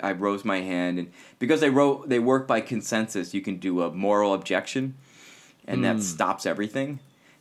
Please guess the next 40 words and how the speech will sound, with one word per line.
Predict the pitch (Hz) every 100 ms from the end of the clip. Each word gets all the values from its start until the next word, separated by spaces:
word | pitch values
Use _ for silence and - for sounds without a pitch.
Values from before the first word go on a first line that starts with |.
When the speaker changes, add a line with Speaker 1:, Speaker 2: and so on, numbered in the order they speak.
| _
Speaker 1:
And | 214
Speaker 2:
Ooh. | 151 196 101 80 _ _ _ -
Speaker 1:
yeah, | 107 110 76 -
and | 110 123
I |
take | 123 - 135
that | 113 95
very | 95 90
seriously. | 90 95 98 127 120
And, | 98
and | -
it | 98 98
was | 98
the | -
one | 98 95 107 110
time | 107 101 98
I | 90
did | 90 95
it. |
I | 82
said, | 80 92 -
"I | 92
can't | 90 - 95 90 87 _ _ _ _ _ _ - -
s-, | - - _ -
abide | 95 90 82 80
by | 80 76
that. | 71 69 - -
Speaker 2:
Wow. | - - 60 127 - -
Speaker 1:
That's | 107 98 -
too | - 101 90
far." | - 69 65 - _ _ _ _ _ -
Speaker 2:
Okay. | 110 107 123 202 208 - _ _ _ _ _ _ -
And, | 123 117
and, | 120 110 107 104 -
and | 110
it | 101
was | 110 104 - - -
Speaker 1:
Oh, | 107
they | 123
Speaker 2:
observed? | 120 143 185 -